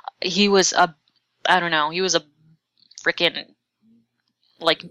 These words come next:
I don't know. I can't say it because it would be offensive, but he was just, he was pretty bad, and he was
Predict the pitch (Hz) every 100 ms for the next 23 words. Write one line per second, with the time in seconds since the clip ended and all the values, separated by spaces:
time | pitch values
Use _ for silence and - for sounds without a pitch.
0 | 139 - 175 160 151 139 - - 185 -
1 | 202 160 170 - 170 160 160 156 - 156
2 | - - 175 - - 185 170 170 - 147
3 | - - _ _ _ 185 180 - 190 165
4 | 156 147 147 151 196 185 165